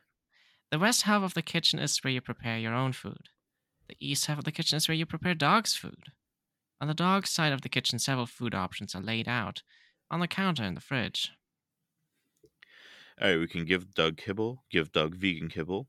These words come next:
Speaker 2: give Doug celery, give Doug ca-, canned dog food, give Doug steak, or give Doug leftover meatloaf.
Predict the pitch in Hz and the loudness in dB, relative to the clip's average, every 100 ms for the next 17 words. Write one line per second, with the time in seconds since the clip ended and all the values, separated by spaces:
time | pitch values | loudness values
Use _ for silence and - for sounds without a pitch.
0 | - 87 76 78 78 - 85 76 78 117 | 0 2 4 2 2 0 0 2 0 -2
1 | - - 80 80 82 78 - - 123 - | -8 -2 0 0 0 0 -4 -4 -4 -4
2 | - 139 120 92 76 - 78 87 - _ | -2 -2 0 0 0 -2 -4 -4 -8 _
3 | 117 113 107 95 92 - 78 78 78 - | 0 2 2 2 0 -4 -2 0 -4 -12
4 | - 85 85 85 76 76 76 76 78 - | -2 -2 4 2 4 0 0 -2 -2 -2
5 | 71 71 64 - 50 - - | -2 -4 -6 -6 -6 -8 -10